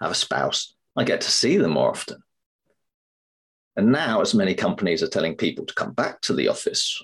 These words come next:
or putting in place online monitoring systems to track people working from home, many people are saying enough is enough and quitting their jobs. Kurt advises everyone to take a look at your job search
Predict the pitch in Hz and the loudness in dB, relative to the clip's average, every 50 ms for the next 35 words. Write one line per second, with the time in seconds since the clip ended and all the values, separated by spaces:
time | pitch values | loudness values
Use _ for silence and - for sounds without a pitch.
0 | - _ - - - - - 101 92 85 80 80 78 - 82 76 78 - - - | -12 _ -6 -4 -2 0 0 0 2 2 0 0 -2 -2 0 0 2 2 2 2
1 | - 78 80 78 69 69 73 76 67 78 95 92 - - - 62 - - - - | 0 2 2 2 0 0 0 0 0 0 0 0 0 -2 -2 -2 -2 -2 0 0
2 | - - - - - - - - - - - - - - - - - - - - | 0 -2 -2 -4 -8 -10 -10 -10 -12 -10 -4 -4 -4 -4 -4 -4 -6 -4 -2 0
3 | - - 52 - - - - 104 - - - - 180 196 156 95 92 92 - _ | 0 0 0 0 -2 -4 -8 -8 -8 -8 -4 0 0 2 2 0 -2 -4 -8 _
4 | _ _ _ _ _ _ _ 110 120 139 143 131 131 123 104 - - 101 - - | _ _ _ _ _ _ _ 2 2 2 2 2 2 0 0 2 2 2 2 2
5 | - 95 90 85 87 90 80 71 76 78 71 - - - - - - - - - | 2 2 2 2 2 0 0 -2 -2 -2 -2 -4 -4 -8 -10 -12 -14 -8 -6 -2
6 | - - - - - - - - - - - _ - 101 - - - - - - | -2 -2 -2 -2 -4 -6 -8 -12 -14 -18 -16 _ -8 -8 -4 -4 -4 -4 -4 -4
7 | 71 80 73 76 - - 92 - - - - - - - - _ _ _ _ _ | -6 -4 -4 -2 0 0 0 0 0 -2 -4 -4 -4 -6 -10 _ _ _ _ _
8 | _ _ _ _ - - - _ _ _ _ _ _ _ _ _ _ _ _ _ | _ _ _ _ -20 -20 -20 _ _ _ _ _ _ _ _ _ _ _ _ _
9 | _ _ _ _ _ _ _ _ _ _ _ _ _ _ - 139 147 156 170 135 | _ _ _ _ _ _ _ _ _ _ _ _ _ _ -2 0 2 2 2 0
10 | 127 131 123 117 113 104 104 95 - - - 101 101 95 98 90 85 82 80 73 | 2 2 2 2 2 2 0 0 0 0 0 2 4 4 4 4 4 2 0 -2
11 | - - - - 90 85 - - 95 87 85 - - - - 82 82 - - 80 | -6 -8 -4 -2 -2 -2 0 -2 0 0 -2 0 -2 -2 -2 -2 -2 0 -2 -2
12 | 76 - - - 82 78 69 71 - - _ _ - - - - - | 0 0 0 0 2 2 2 0 -2 -4 _ _ -12 -10 -10 -10 -10